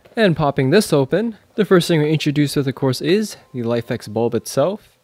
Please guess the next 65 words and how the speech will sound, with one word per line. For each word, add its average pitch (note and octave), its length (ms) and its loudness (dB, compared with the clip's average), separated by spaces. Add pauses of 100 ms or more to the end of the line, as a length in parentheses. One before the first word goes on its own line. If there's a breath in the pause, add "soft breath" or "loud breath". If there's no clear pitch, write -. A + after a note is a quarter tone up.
as G#3+ 100 0
well F#3 80 2
as F3 80 0
a E3+ 60 -2
quick - 240 -4
start A2+ 280 -4
guide. F#2+ 420 -4 (680 soft breath)
The A3 80 -2
cool C4+ 160 2
thing C4 140 4
about G#3 180 4
these D3+ 180 0
light C#3+ 240 0
bulbs C#3+ 260 0
is D3+ 200 -4
that D#3 160 0
they D3+ 120 -2
not F#3 220 -2
only B3 240 0
change E3+ 380 -2
through D3+ 80 -6
different C3+ 340 -2
colors, B2 520 -2
but F#3 80 -10
they're G#3 100 0
also B3 240 2
Wi-Fi D3 540 2
enabled, B2+ 580 0
so - 100 -6
you A#2+ 40 -4
can D3 100 -2
actually G3+ 240 -2
control G3+ 440 0
the G3+ 100 4
light A#2+ 260 2
bulbs C3 280 0
from A2 300 -4
your G#2 100 -4
iPhone. A2+ 600 -4 (100)
Taking B3+ 260 -2
a F3 60 2
quick F#3 300 -2
overview D3+ 300 0
of C#3 60 -2
the C3 80 2
light B2+ 240 0
bulb A#2+ 200 -2
itself, B2 440 -4
it D#3+ 100 -8
does A3+ 200 -2
feature E3+ 280 -4
a C3 40 0
standard C#3 460 -2
light A#2+ 260 -2
bulb A2 220 -2
socket, C3+ 420 -4
so A2+ 140 -6
it G#2 40 -6
should - 200 -8
fit B2+ 180 -4
most A#2+ 300 -2
lamps B2+ 280 -8
or A2 80 -6
ceiling A2+ 440 -6
lights. A#2 420 -8